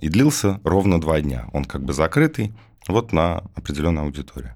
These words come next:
Оттуда люди всегда, за ними приезжал автобус, и они куда-то уезжают в какое-то определенное место. И в один из семинаров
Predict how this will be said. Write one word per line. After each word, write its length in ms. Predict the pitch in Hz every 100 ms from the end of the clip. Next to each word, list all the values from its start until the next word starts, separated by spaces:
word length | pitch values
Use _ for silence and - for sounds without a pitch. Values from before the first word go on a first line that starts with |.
| _
Оттуда 580 | - 92 - 202 214 -
люди 300 | 78 123 135
всегда, 460 | 92 87 87 107 127
за 120 | 95
ними 240 | 92 90
приезжал 480 | 85 90 90 92 90
автобус, 420 | 90 120 156 120
и 40 | 90
они 140 | 104
куда-то 420 | 127 90 101 101
уезжают 560 | 90 87 85 76 62 -
в 40 |
какое-то 400 | - - - 98
определенное 560 | 73 76 71 71 73 69
место. 360 | 58 - - _ _ -
И 120 | 80
в 60 | 98
один 260 | 117 151
из 120 | 131
семинаров 480 | - 120 127 185 147